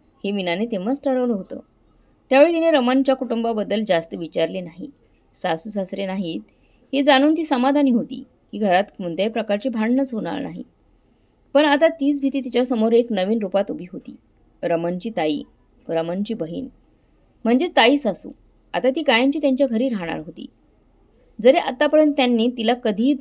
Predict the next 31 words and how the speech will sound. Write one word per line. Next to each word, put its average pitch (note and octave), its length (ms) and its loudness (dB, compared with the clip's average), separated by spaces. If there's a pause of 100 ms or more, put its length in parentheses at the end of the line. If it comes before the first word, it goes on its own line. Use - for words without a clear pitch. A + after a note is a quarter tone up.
काही G#3+ 280 -2
चुकीचं B3+ 440 -2
बोललं F#3+ 320 -2
नव्हतं, F3 400 -4 (200)
दुखवलं B3+ 460 0
नव्हतं, F3 400 -8
ना G#3+ 120 -2
त्यांनी G#3+ 460 -2 (520)
तिला C#4 140 6
कधी D#4+ 220 4
कोणत्या C4+ 300 4
गोष्टीवरून B3+ 520 2
टोकाटोकी A#3 520 -2
केली E3+ 260 -6
होती, E3+ 260 -10 (540)
ना E3+ 120 -4
कधी F#3 240 0
त्यांच्या G3 260 -2
दोघांमध्ये F3+ 540 -4
हस्तक्षेप A#3 640 -6 (100)
केला E3 200 -6
होता, E3+ 260 -12 (840)
पण D4+ 120 4
मनातील D4+ 440 2
भीती D4 220 0
कोणत्याही A#3 380 2
प्रत्यक्ष A3 460 -2
घटनेवर G#3 440 -2
अवलंबून G3+ 500 -2
थोडीच B3 260 -4
असते. - 300 -10